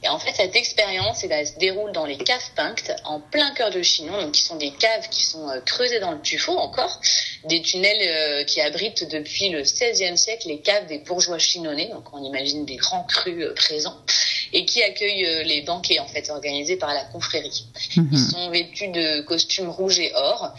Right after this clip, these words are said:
Speaker 1: et ils intronisent quatre fois par an les chevaliers qui s'engagent à soutenir le vin de Chinon tout en respectant les idées humanistes de Rabelais.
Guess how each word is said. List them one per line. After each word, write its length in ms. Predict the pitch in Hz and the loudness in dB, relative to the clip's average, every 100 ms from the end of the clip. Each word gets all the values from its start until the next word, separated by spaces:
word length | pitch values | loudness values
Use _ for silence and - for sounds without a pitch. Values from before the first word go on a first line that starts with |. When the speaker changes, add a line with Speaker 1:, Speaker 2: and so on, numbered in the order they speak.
| - 117 - | -6 -6 -2
Speaker 1:
et 240 | 147 180 190 | 0 2 2
ils 100 | 175 | 0
intronisent 640 | 180 180 180 170 202 226 - | -2 -2 -2 0 0 -2 0
quatre 220 | 240 233 | -2 0
fois 180 | 220 190 | 0 2
par 200 | 175 160 | 0 2
an 160 | 214 | 2
les 140 | 202 151 | 2 2
chevaliers 680 | - 214 170 147 151 185 | 0 0 0 0 0 0
qui 160 | - - | 0 -2
s'engagent 680 | - 156 156 156 208 208 - | -2 -4 0 2 4 2 -2
à 240 | - - | -6 0
soutenir 640 | - 262 247 196 165 185 160 | 2 2 0 -2 -2 -2 -2
le 160 | 143 | -2
vin 180 | 139 202 | 0 2
de 60 | 202 | 4
Chinon 400 | - 151 160 185 | 2 -2 -8 -8
tout 180 | - | -2
en 80 | 160 | -2
respectant 580 | 143 147 - 156 - 190 | 0 0 -2 -4 0 0
les 240 | 180 139 - | 0 0 0
idées 180 | 151 | 0
humanistes 420 | 175 147 135 147 - | 0 -2 -2 -4 -4
de 60 | |
Rabelais. 320 | 143 131 - | -4 -4 -6